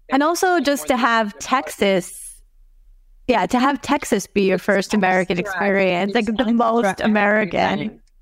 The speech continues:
Speaker 1: you know,
Speaker 2: It was
Speaker 1: extra.
Speaker 2: amazing.
Speaker 1: Yeah.
Speaker 2: And I kept going back and going back, and, and I stayed with my dad's best friend from,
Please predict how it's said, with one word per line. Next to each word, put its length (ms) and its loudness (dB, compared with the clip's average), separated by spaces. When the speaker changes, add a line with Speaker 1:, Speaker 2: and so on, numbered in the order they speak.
Speaker 1:
you 140 0
know, 360 2
Speaker 2:
It 140 0
was 180 0
Speaker 1:
extra. 160 -2
Speaker 2:
amazing. 360 0
Speaker 1:
Yeah. 300 0
Speaker 2:
And 140 2
I 60 2
kept 260 -2
going 240 2
back 240 0
and 100 0
going 200 -2
back, 320 0
and, 200 -2
and 160 2
I 80 0
stayed 320 -2
with 180 0
my 160 0
dad's 460 0
best 360 -2
friend 280 2
from, 340 -2